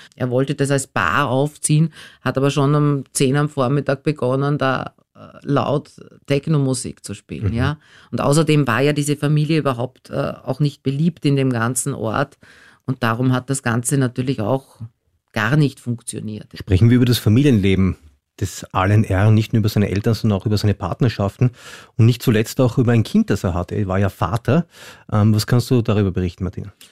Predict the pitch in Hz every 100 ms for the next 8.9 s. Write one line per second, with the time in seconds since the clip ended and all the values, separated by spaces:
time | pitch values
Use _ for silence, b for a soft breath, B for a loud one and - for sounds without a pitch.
0 | B B - 180 185 180 160 156 156 151
1 | 151 151 131 - - - 139 156 156 139
2 | 120 170 156 143 131 - 104 135 196 -
3 | 139 - 131 135 156 147 151 143 143 143
4 | 135 127 120 131 - - 120 135 - 165
5 | 147 139 - - - 123 139 160 156 139
6 | 156 156 170 160 151 156 135 123 127 131
7 | 127 117 123 127 120 135 165 156 143 131
8 | 120 117 - - - 185 175 185 190